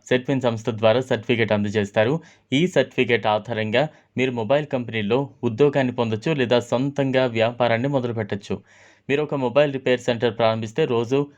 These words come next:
మంచి ఆదాయాన్ని పొందే అవకాశం ఉంటుంది. అలాగే మొబైల్ ఫోన్లు, యాక్సెసరీస్ కూడా అమ్మే ద్వారా అదనపు ఆదాయాన్ని మీరు పొందొచ్చు. ఉదాహరణకు మొబైల్ గ్లాస్ కవర్లు, మొబైల్ బ్యాక్ కవర్లు, Bluetooth హెడ్‌ఫోన్లు, ఛార్జర్లు,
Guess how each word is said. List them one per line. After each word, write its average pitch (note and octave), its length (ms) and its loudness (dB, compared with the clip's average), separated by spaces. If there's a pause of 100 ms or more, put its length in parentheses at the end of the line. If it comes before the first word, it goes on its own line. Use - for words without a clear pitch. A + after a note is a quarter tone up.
(160)
మంచి C#3+ 320 0
ఆదాయాన్ని A#2+ 420 0
పొందే A#2 220 -2
అవకాశం A2 420 0
ఉంటుంది. G#2 440 0 (280)
అలాగే C3 320 -2
మొబైల్ B2 380 -2
ఫోన్లు, B2 500 -2
యాక్సెసరీస్ B2+ 640 -4
కూడా A#2+ 380 2 (120)
అమ్మే A#2+ 260 0
ద్వారా A2+ 380 0 (1080)
అదనపు D3+ 360 0
ఆదాయాన్ని B2+ 640 -2 (140)
మీరు B2 140 0
పొందొచ్చు. B2 500 -2 (380)
ఉదాహరణకు C3 520 0
మొబైల్ A#2+ 360 0
గ్లాస్ A2+ 300 -2
కవర్లు, A2+ 540 0
మొబైల్ A2+ 320 0
బ్యాక్ G#2+ 320 -6
కవర్లు, A#2 460 2
Bluetooth A2+ 380 -2
హెడ్‌ఫోన్లు, A2 600 0 (400)
ఛార్జర్లు, B2 640 -2